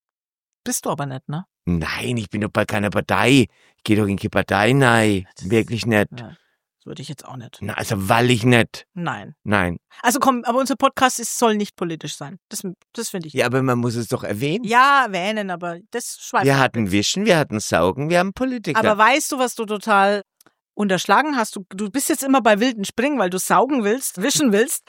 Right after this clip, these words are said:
Speaker 2: <laughs> Nein, saugen und wischen. Und ich hab in wilden Springen weder gewischt noch gesaugt,
Speaker 1: Ja,
Speaker 2: ich hab
Speaker 1: aber
Speaker 2: gegessen.
Speaker 1: aber was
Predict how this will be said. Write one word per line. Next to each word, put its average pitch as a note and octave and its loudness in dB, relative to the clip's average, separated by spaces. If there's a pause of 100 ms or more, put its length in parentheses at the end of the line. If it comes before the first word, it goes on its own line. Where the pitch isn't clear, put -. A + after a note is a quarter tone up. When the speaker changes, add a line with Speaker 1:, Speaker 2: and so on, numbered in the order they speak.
Speaker 2:
<laughs> - -2
Nein, G#2+ 0
saugen B2 4
und C3+ 2
wischen. G#2 -2
Und F#2+ 0
ich G#2 -2
hab G2 0
in A#2 0
wilden B2+ 2
Springen A2 -4
weder C#3 0
gewischt D3+ -4
noch - -4
gesaugt, C#3 0
Speaker 1:
Ja, A3 0
Speaker 2:
ich A3 -2
hab A#2 2
Speaker 1:
aber A3 2
Speaker 2:
gegessen. A2 2
Speaker 1:
aber A3+ 0
was G#3+ 0